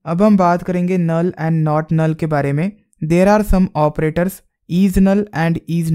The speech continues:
not null। इन ऑपरेटर्स को भी एग्जांपल्स के through समझेंगे।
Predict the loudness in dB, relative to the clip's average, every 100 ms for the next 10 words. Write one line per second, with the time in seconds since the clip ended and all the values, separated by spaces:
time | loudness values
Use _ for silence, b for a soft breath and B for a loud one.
0 | 0 -2 -2 -4 -2 -4 b b b 2
1 | 2 4 0 -4 -4 -2 -4 -4 -4 -4
2 | -4 -4 -6 -4 -4 -4 -6 -8 -8 -10
3 | -6 -6 -4 -6 -6 -6 -8